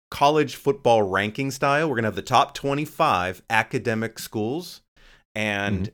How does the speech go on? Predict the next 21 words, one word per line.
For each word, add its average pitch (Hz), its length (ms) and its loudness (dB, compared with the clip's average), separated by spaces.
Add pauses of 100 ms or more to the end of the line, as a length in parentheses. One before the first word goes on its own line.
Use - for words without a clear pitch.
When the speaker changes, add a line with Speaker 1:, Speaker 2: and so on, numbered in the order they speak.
(140)
Speaker 1:
if 107 240 -2
you 127 380 -6
are, 107 500 2
if - 140 -16
your 151 80 -2
player 135 600 -2
went 117 380 -2
to 139 100 -6
one 131 180 2
of 131 80 2
those 131 220 0
schools, 107 580 -2 (760)
you're 110 240 -4
going 113 240 0
to 113 80 -10
get, 107 640 -2
uh, 95 380 -4 (100)
some 113 240 -6
kind 113 180 -2
of 110 60 -6
multiplier. - 640 -10